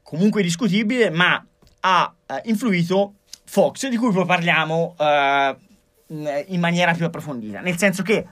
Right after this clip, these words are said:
avere già una point guard del futuro, visto come uomo franchigia, eh, e a cui mettere accanto un giocatore come Doncic, certo ingombrante proprio per quella, eh, qualità, quel talento innegabile che ha, evidentemente Vlade Divac non se l'è, non se l'è sentita.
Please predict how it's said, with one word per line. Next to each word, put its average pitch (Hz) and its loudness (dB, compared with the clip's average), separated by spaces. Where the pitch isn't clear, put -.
avere 156 -2
già 180 2
una 165 2
point 190 2
guard 151 2
del 165 -2
futuro, 175 -2
visto 165 -6
come 147 -4
uomo 156 0
franchigia, 196 0
eh, - -12
e 214 4
a 123 -6
cui 226 2
mettere 190 2
accanto 170 0
un 147 -6
giocatore 165 -6
come 170 0
Doncic, 180 2
certo 175 -2
ingombrante 160 -2
proprio 139 -6
per 131 -8
quella, 135 -4
eh, 110 -12
qualità, 151 0
quel 151 -8
talento 170 0
innegabile 156 2
che 262 2
ha, 151 4
evidentemente 196 0
Vlade 160 4
Divac 165 0
non 143 -6
se 135 -10
l'è, 131 -4
non 147 -8
se 135 -10
l'è 131 -8
sentita. - -16